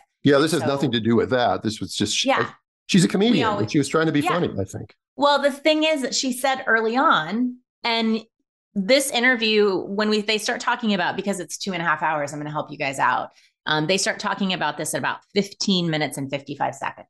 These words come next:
Speaker 2: So right around then is when this conversation starts. And, but right before that, she starts to talk about her fear and how fearful she was in general about keeping her babies alive. And at some point she talks about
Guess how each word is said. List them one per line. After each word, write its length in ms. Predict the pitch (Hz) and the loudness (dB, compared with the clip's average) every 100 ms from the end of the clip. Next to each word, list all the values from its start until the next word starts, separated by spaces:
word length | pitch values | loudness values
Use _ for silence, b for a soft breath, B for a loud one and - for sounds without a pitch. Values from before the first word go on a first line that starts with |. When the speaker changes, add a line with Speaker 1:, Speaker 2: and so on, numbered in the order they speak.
| - | -12
Speaker 2:
So 120 | 151 | -4
right 240 | 170 202 | -2 0
around 320 | 208 175 170 | 0 -2 -2
then 220 | 160 143 139 | -4 -4 -6
is 100 | 127 | -8
when 180 | 131 135 | -10 -8
this 120 | 143 | -10
conversation 640 | - 135 139 - - - - | -8 -8 -8 -4 -4 -6 -10
starts. 480 | - 65 - - - b b b - | -4 -4 -4 -12 -20 b b b -6
And, 400 | 196 202 196 196 | 0 0 0 -2
but 220 | 208 - 202 202 | 0 0 -2 -2
right 180 | 254 - | 0 2
before 360 | 330 - 320 | 0 2 2
that, 180 | 294 - | 2 -2
she 140 | - | -6
starts 400 | 202 - 196 - | -6 -4 -4 -4
to 80 | - | -10
talk 280 | 226 190 185 | -2 0 0
about 420 | 190 170 156 156 - _ _ _ _ _ _ | -2 0 2 0 -4 _ _ _ _ _ _
her 140 | - 220 | 0 0
fear 540 | 220 294 480 123 - _ | 2 2 4 2 -2 _
and 120 | 185 | -8
how 400 | 180 - 208 202 220 - | -8 -2 0 0 -2 -6
fearful 720 | 226 240 262 - 127 113 151 190 | 0 2 2 0 0 2 0 -4
she 240 | - 196 | -4 -2
was 360 | 170 151 147 - | 0 0 0 -6
in 160 | 170 | -8
general 480 | 175 233 240 139 147 | -2 0 2 2 0
about 440 | - 160 151 143 - _ _ _ _ - | -2 0 0 -2 -6 _ _ _ _ -4
keeping 520 | 208 214 185 160 160 | 2 2 2 -2 -6
her 260 | 156 175 | -4 -2
babies 580 | 160 156 165 151 151 147 - | 0 0 0 0 -2 -4 -2
alive. 560 | 156 135 - 131 - - _ | 0 2 0 -2 -12 -18 _
And 100 | 190 185 | -4 -4
at 120 | - | -2
some 160 | 233 | -2
point 220 | 208 208 - | -2 -2 -2
she 160 | 180 | -4
talks 340 | 165 156 147 - | 0 0 0 -4
about 460 | 147 143 139 135 | -4 0 0 -2